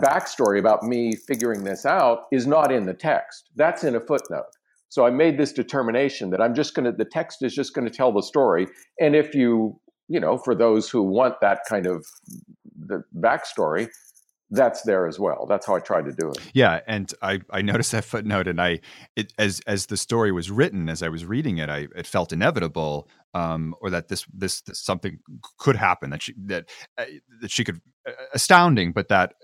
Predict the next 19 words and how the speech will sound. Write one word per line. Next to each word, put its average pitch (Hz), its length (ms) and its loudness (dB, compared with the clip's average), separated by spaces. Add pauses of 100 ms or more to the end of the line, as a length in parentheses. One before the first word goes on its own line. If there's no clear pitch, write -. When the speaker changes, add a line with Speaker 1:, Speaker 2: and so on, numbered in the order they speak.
(140)
Speaker 2:
okay, 107 400 0
it's 90 140 -8
in 117 240 0
line 101 340 0
with 87 160 -2
her 95 140 -4
life, 85 260 -2
that 82 140 -8
she - 80 -4
would 87 120 -6
fake 87 200 -4
her 90 80 -8
death 80 240 -4
and, 78 140 -8
and, 78 200 -8
and 78 160 -8
move 80 200 -6
to 82 100 -14
Paris. 71 420 -6